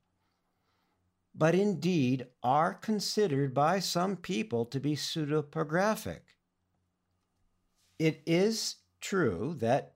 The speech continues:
certain books of our Bible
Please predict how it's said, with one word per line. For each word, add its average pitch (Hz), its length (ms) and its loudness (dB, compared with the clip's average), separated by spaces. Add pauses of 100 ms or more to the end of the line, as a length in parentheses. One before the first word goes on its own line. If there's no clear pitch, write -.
certain 175 460 0
books 151 540 0 (120)
of 135 140 2
our 123 220 4
Bible 120 580 0